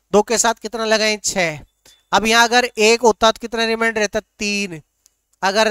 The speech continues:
यहाँ पर दो रहता तो कितना रहता? चार। और यहाँ पर अगर तीन लिखते तो कितना रिमाइंडर रहता? पाँच, यानी छप्पन बनता। तो आठू सातू छप्पन, यानी के की वैल्यू कितनी आ गई आपके पास? थ्री आ गई।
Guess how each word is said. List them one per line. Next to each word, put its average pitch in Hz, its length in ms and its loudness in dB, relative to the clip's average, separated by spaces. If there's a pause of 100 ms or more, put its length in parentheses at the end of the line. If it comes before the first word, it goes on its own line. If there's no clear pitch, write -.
(160)
यहाँ 190 280 2
पर 220 120 0
दो 214 220 6
रहता 220 280 0
तो - 80 -8
कितना 220 260 -8
रहता? 208 240 -4
चार। 185 560 2 (120)
और 190 120 0
यहाँ 185 160 -2
पर 208 120 -2
अगर 202 180 -4
तीन 220 280 -6
लिखते 220 300 -6
तो - 60 -20
कितना 220 280 -6
रिमाइंडर 214 460 -4
रहता? 196 240 -2 (240)
पाँच, 190 520 2
यानी 185 180 -10
छप्पन 196 320 -6
बनता। 170 380 -6 (440)
तो - 120 -14
आठू 202 260 4
सातू 214 260 -2
छप्पन, 170 500 -6 (380)
यानी 208 140 -10
के 226 200 -2
की 240 180 -4
वैल्यू 226 260 0
कितनी 220 320 -8
आ 214 120 2
गई 202 180 -2
आपके 208 240 -2
पास? 196 320 0
थ्री 214 520 -6
आ 180 140 2
गई। 139 220 -10